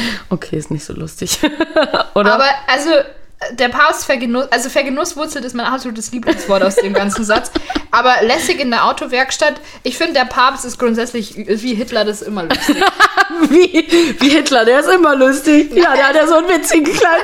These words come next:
Speaker 1: Bart hat. <laughs> Oh.
Speaker 2: Ich hab mir letztens, ich halt, Entschuldigung, das muss ich jetzt echt noch kurz, weil ich hab mir extra ein TikTok-Video gespeichert mit lustigen Verabschiedungen.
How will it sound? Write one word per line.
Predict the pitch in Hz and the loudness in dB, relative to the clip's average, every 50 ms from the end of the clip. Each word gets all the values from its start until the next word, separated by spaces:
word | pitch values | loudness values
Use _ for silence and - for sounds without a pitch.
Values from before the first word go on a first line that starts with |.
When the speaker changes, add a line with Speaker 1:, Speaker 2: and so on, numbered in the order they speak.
| - - | 0 2
Speaker 1:
Bart | 349 359 302 262 254 - - | 4 4 4 4 2 2 2
hat. | 269 254 262 262 - - - - - - - - - - - - - | 2 2 0 0 -4 -6 -4 -4 -2 -2 -2 -2 -4 -4 -4 -4 -2
<laughs> | - 698 698 - 1077 - - - - - - - - - - - - - 240 262 269 285 294 294 302 294 294 294 294 294 - - - - - - - | 0 2 2 2 0 0 -2 -4 -4 -4 -4 -6 -10 -14 -14 -8 -4 -4 -4 -4 -4 -4 -4 -2 0 0 0 0 -2 -2 -4 -6 -10 -10 -10 -4 0
Oh. | 285 294 285 285 277 277 277 269 269 | 2 4 4 4 4 4 4 4 4
Speaker 2:
Ich | 277 269 269 | 4 2 2
hab | 285 - 330 | 2 2 0
mir | 330 285 | 0 2
letztens, | 269 269 294 - - 349 320 320 - | 2 0 0 0 -2 -6 -6 -4 -6
ich | - - 254 | -6 -4 -2
halt, | 269 277 277 277 - - - | -2 -2 -2 -4 -8 -12 -10
Entschuldigung, | - - 320 311 311 311 277 | -8 -6 -4 -2 -2 -2 -2
das | 254 254 247 269 | -2 -2 -4 -6
muss | 277 311 | -10 -10
ich | 285 262 | -10 -8
jetzt | 220 - | -4 -2
echt | 214 254 254 | -2 -2 -2
noch | 269 247 226 | -6 -8 -8
kurz, | - - 285 285 285 | -6 -6 -6 -6 -4
weil | 202 220 | -4 -6
ich | 233 | -4
hab | 247 240 | -4 -6
mir | 233 226 - - - | -6 -8 -6 -4 -4
extra | 254 - - - - - 285 285 294 277 - | -4 -4 -4 -6 -4 0 0 2 2 2 0
ein | 226 214 214 220 220 | -2 -2 -2 -4 -6
TikTok-Video | - 311 294 - - - 220 208 - 208 202 226 220 202 208 220 226 233 214 | -8 -10 -10 -10 -8 -8 -6 -6 -6 -8 -8 -6 -6 -6 -4 -4 -4 -4 -4
gespeichert | 226 214 - - - 220 214 220 226 233 247 226 - 214 | -4 -6 -6 -4 -2 0 0 0 0 -2 -4 -6 -6 -6
mit | 220 208 214 226 | -8 -8 -6 -4
lustigen | 226 226 285 370 381 - - - 277 277 - 269 269 247 | 0 0 2 2 0 -2 -4 -6 -6 -6 -6 -8 -10 -6
Verabschiedungen. | - - 226 190 226 254 240 - - - 226 202 185 180 180 170 160 165 | -2 -2 0 0 0 -2 -2 -4 -4 -4 -4 -4 -4 -4 -4 -6 -8 -8